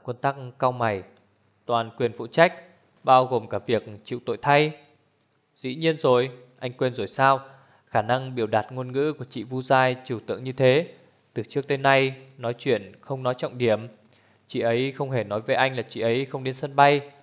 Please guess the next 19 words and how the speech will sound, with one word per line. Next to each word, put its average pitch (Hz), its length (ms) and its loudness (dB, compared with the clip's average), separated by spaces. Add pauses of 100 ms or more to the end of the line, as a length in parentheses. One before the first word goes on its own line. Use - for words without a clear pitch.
(220)
mà 113 220 2
là 104 120 0
một 107 120 -12
mình 107 240 -6
anh 123 200 -6
đi, 139 340 -4 (140)
có 131 80 -10
đúng 127 160 -10
không? 139 360 2 (880)
Nói 120 140 -4
rồi, 110 340 -2 (240)
anh 123 160 -8
ta 123 260 -2
quay 127 180 -6
sang 131 260 -10
nhìn 113 220 -8 (140)
Thẩm 107 180 -12
Quân 131 160 -8
Tắc 156 240 4